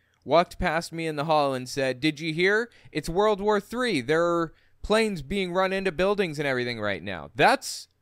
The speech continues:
what I knew. I didn't even know what Palestine was. I knew that Israel was a country because I read about it in the Bible. That's it.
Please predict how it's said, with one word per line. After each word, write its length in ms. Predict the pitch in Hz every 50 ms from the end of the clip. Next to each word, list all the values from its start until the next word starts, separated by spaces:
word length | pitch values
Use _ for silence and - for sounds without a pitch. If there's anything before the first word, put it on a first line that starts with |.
| _ _
what 240 | - 143 170 185 -
I 280 | - 170 208 247 254 214
knew. 300 | 151 127 110 87 76 - _ _ _ _ _ _ _ _ _ _ _ _ _ -
I 120 | 202 262
didn't 220 | 285 339 302 254 240
even 200 | 226 202 202 196
know 140 | 202 196
what 160 | 196 196 - -
Palestine 680 | - 175 175 190 185 - - 180 170 160 156 147 143 156
was. 680 | 220 285 311 233 131 95 - - - - - - _ _ _ _ _ _ _ _ -
I 100 | 165 185
knew 240 | 196 202 214 220 190
that 240 | 185 202 - -
Israel 460 | - 185 196 170 180 185 180 170 165 160
was 180 | 165 160 147
a 80 | 156 147
country 460 | - - 175 180 185 - 165 147 131
because 340 | 120 139 127 - 156 139 143
I 100 | 139 135
read 280 | 127 123 147 160 160
about 260 | 160 143 147 143 143 143
it 100 | 139 139
in 120 | 143 139
the 100 | 131 120
Bible. 460 | 117 127 127 131 135 120 92 - - _ _ _ _ _ _ _ _ _ _ _ -
That's 220 | 135 143 - -
it. 220 | 160 147 123 -